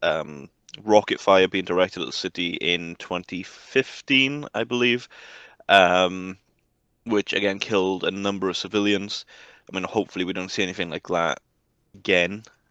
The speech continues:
Um, but it seems at the moment they're advancing on three fronts towards the city. There, there's not many, um, you know, armies in the world that could, that can withstand, you know, a, a,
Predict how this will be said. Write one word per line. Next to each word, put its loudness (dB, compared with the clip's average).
Um, -2
but 4
it -2
seems 0
at 2
the 2
moment -2
they're 2
advancing 0
on -2
three 0
fronts -2
towards -6
the -12
city. -6
There, 2
there's -4
not 2
many, -2
um, 0
you -4
know, -6
armies -2
in -10
the -12
world -4
that -10
could, -10
that -18
can -10
withstand, -4
you -8
know, -6
a, -2
a, -4